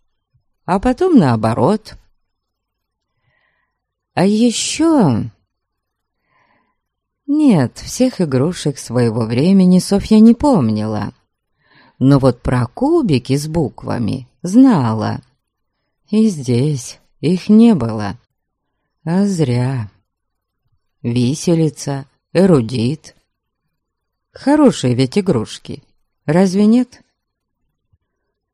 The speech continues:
Намек дяде Федору пришлось подавать три раза.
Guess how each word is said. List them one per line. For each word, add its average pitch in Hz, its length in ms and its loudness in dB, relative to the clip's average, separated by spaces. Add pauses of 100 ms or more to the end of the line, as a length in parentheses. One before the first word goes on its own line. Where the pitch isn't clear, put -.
(580)
Намек 196 880 4 (540)
дяде 127 480 -2
Федору 185 760 -2 (760)
пришлось 220 720 -2
подавать 165 880 -2 (320)
три 135 500 0
раза. 113 720 -6